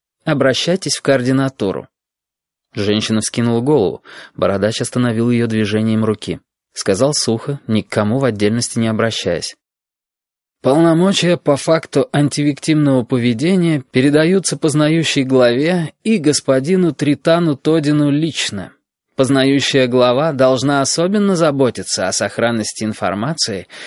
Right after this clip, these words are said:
и по возможности щадить человеческие права субъекта. Всё, господа. До появления дополнительных обстоятельств вопрос полностью решён".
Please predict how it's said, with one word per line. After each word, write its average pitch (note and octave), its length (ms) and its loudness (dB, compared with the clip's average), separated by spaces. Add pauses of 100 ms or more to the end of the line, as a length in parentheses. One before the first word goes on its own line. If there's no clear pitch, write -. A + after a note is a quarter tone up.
(220)
и - 220 0
по F3+ 160 0
возможности D#3+ 680 0
щадить D3+ 440 -4
человеческие A2 720 0
права G2 360 0
субъекта. G2+ 760 -4 (640)
Всё, E3+ 240 2
господа. G2+ 580 -4 (500)
До - 300 2
появления D#3 600 2
дополнительных C#3 720 0
обстоятельств C#3+ 840 -4
вопрос A2+ 540 -2
полностью A#2+ 600 -2
решён". A2 400 -8